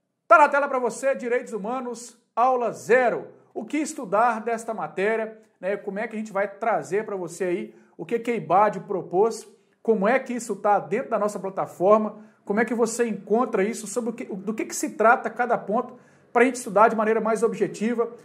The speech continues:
de uma maneira mais didática aí, beleza? Deixa eu colocar aqui então os, a, os pontos dos direitos humanos, né? Então, o, isso aqui é um print, né? Eu peguei o edital e verticalizei ele aqui, né, dos direitos humanos. Tudo isso aqui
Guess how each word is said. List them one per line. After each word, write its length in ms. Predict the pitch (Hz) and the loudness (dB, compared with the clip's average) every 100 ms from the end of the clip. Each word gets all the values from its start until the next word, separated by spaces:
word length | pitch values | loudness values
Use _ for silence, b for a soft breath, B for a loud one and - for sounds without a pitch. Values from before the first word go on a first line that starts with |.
| B - | B 0
de 60 | |
uma 60 | 226 | 2
maneira 260 | 214 220 | 4 4
mais 260 | 208 208 214 | 4 4 4
didática 540 | 226 175 180 185 - | 2 6 6 6 2
aí, 200 | 143 110 - b b | -2 -4 -12 b b
beleza? 540 | 156 240 277 185 - B B | 4 8 8 6 -4 B B
Deixa 200 | 262 285 | 0 2
eu 40 | |
colocar 340 | 302 277 233 233 | 6 8 10 8
aqui 120 | 220 | 2
então 480 | 170 226 269 - - b b | 4 6 6 4 -6 b b
os, 320 | - 262 - - | -2 -2 0 4
a, 240 | 262 254 | 4 2
os 280 | 233 - - | -4 -6 -10
pontos 720 | - 254 320 302 233 - - | 2 6 6 2 -8 -10 -12
dos 160 | 202 269 | -6 0
direitos 240 | 254 247 | 2 2
humanos, 340 | 285 214 135 139 | 2 0 -2 -4
né? 80 | |
Então, 360 | 202 247 262 254 B B B | -6 -4 -4 -6 B B B
o, 300 | 247 254 247 | -4 -2 -2
isso 220 | 277 294 | -4 -4
aqui 500 | - 233 294 - - _ _ | -4 -2 -4 -6 -18 _ _
é 120 | 240 | 2
um 120 | 262 | 2
print, 560 | - 226 285 - - - _ _ | 2 0 0 -4 -12 -20 _ _
né? 220 | 180 202 | -2 2
Eu 60 | 208 | 2
peguei 340 | 208 233 190 | 2 2 6
o 60 | 214 | 6
edital 600 | 202 214 190 233 - - B | 4 2 4 4 2 -8 B
e 80 | 220 | -6
verticalizei 760 | 190 269 269 - 240 190 208 214 | 2 2 2 0 0 4 6 6
ele 100 | 208 | 6
aqui, 420 | - 220 269 - b b b | 0 -8 -8 -16 b b b
né, 160 | - 196 | -4 -4
dos 220 | 196 277 | -2 -2
direitos 240 | 240 233 226 | 4 4 2
humanos. 260 | 220 135 | -2 -4
Tudo 120 | 262 | -6
isso 120 | 277 262 | -6 -6
aqui 480 | - 254 269 - | -2 -2 -2 -12